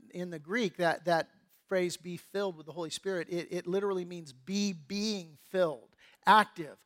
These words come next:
ongoing, being filled with the Holy Spirit. Why?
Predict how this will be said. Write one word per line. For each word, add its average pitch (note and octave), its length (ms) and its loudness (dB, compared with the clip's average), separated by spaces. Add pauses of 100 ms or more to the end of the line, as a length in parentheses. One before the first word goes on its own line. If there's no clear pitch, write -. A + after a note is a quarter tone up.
(300)
ongoing, G3 880 2 (460)
being E3+ 240 -12
filled D3 680 0 (500)
with D#3+ 100 -10
the D3 60 -10
Holy D3+ 260 -2
Spirit. E3 580 -4
Why? D3 280 0